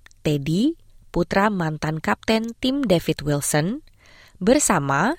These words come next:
dengan pemain tengah Queensland, Reds, Isaac Henry.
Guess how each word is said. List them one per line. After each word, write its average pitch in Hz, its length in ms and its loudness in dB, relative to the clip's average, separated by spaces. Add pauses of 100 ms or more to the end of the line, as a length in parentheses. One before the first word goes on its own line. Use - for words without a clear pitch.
(120)
dengan 170 480 2
pemain 180 480 2
tengah 214 480 0
Queensland, 160 640 0 (400)
Reds, - 640 -2 (240)
Isaac 151 400 -2
Henry. 190 480 -2